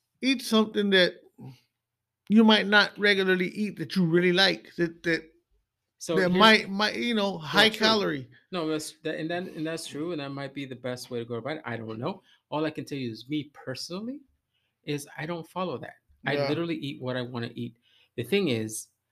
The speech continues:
Speaker 2: um, more water, and so when we go to restaurants, I order water instead of a soda, unless I really want one. I ain't gonna lie.
Speaker 1: Right.
Speaker 2: Soda's my vice. Um, and then, and then second to that is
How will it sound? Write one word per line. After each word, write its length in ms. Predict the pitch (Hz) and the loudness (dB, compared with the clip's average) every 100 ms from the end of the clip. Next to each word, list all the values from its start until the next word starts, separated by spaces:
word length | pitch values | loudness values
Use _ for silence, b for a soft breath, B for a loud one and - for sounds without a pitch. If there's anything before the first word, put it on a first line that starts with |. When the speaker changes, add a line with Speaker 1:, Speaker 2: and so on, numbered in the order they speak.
| _ _ | _ _
Speaker 2:
um, 580 | 127 123 117 117 117 117 _ _ _ | -4 0 0 -2 -4 -8 _ _ _
more 160 | 127 165 | -2 0
water, 440 | 147 110 175 220 _ _ _ _ | 2 2 0 -4 _ _ _ _
and 180 | 139 120 | -6 -4
so 260 | - 131 127 | -2 -2 0
when 200 | 131 131 | -2 -4
we 80 | 127 | -2
go 180 | 135 | 0
to 80 | 131 | 0
restaurants, 500 | 123 120 117 151 151 | 2 0 0 -4 -4
I 60 | - | -4
order 240 | 120 117 | -4 -4
water 300 | 113 110 127 | -2 -2 -2
instead 260 | 135 120 120 | -2 -4 -6
of 100 | 110 | -6
a 40 | |
soda, 380 | 117 107 135 151 _ _ - | -4 -4 -4 -8 _ _ -4
unless 220 | 139 151 | -2 0
I 40 | 123 | 0
really 180 | 117 | -2
want 200 | 110 - 117 | -2 -6 -8
one. 160 | 120 - | -10 -10
I 60 | 131 | -4
ain't 80 | 120 | 0
gonna 120 | 165 | 2
lie. 160 | 143 131 | 2 0
Speaker 1:
Right. 100 | - - | -10 -14
Speaker 2:
Soda's 320 | - 131 120 113 | -4 0 0 -2
my 100 | 101 | -2
vice. 340 | 101 104 - B B B B B | -2 -2 -8 B B B B B
Um, 520 | 143 143 135 131 131 - | 0 2 2 2 0 -4
and 140 | 139 | -2
then, 300 | 143 139 139 - | 0 0 -4 -6
and 120 | 139 | -4
then 160 | 143 135 | -2 -4
second 340 | - 143 147 | -4 -4 -4
to 120 | 131 131 | -6 -2
that 260 | 131 127 | -2 0
is 440 | 123 117 113 - | -2 -2 -2 -8